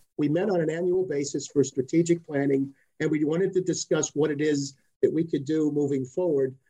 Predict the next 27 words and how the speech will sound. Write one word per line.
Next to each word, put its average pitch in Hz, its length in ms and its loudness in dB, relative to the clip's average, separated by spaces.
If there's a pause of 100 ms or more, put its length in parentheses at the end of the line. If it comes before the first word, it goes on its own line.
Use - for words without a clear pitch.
(180)
to 151 60 0
meet 165 240 -2
these 151 240 -2
needs 151 320 0
and 135 120 -4
keep 147 220 -2
this - 220 -4
momentum 139 380 0
moving 131 360 0
forward. 127 460 -2 (320)
And 135 100 0
what 165 140 0
we 190 100 0
came 185 240 0
up 233 180 -4
with 143 280 0 (340)
was, 147 480 2
uh, 139 220 2
what 160 200 2
we 170 80 0
call 160 300 -2
the 139 100 2
Juvenile 165 340 0
Justice 147 600 -2 (100)
System 180 460 2
Enhancement 147 560 0
Strategy, - 600 0